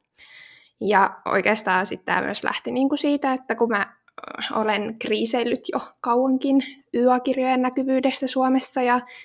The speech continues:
siitä, kun niitä julkaistaan niin vähän, niin tota, mä halusin tehdä jotain konkreettista,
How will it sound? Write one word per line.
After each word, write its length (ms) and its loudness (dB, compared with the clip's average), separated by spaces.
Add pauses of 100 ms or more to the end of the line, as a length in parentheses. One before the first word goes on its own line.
(240)
siitä, 300 2
kun 160 4
niitä 220 4
julkaistaan 640 4
niin 180 0
vähän, 520 2 (760)
niin 340 -8
tota, 380 -2 (140)
mä 120 -6
halusin 380 -4
tehdä 220 -2
jotain 240 -4
konkreettista, 880 -8